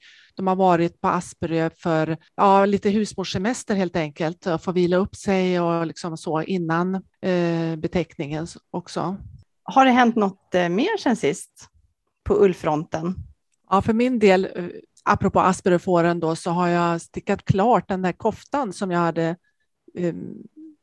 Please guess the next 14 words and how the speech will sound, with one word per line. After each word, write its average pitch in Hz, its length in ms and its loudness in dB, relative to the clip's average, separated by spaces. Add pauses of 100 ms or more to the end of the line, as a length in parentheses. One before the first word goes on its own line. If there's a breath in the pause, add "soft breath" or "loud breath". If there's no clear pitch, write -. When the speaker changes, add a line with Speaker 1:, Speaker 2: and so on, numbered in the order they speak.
(120)
Speaker 1:
påbörjat, 160 880 0
tror 175 180 -6
jag, 175 340 -6
sist - 280 -8
vi 175 60 -2
pratades 170 560 -4
vid. 175 240 -2
Ehm, 175 600 -6 (220)
en, 175 300 -4
eh, 170 280 -2
sirikofta 180 1000 -4 (500 loud breath)
Speaker 2:
Mm. - 180 -10 (640 loud breath)
Speaker 1:
med, 160 440 -2
ehm, 156 440 0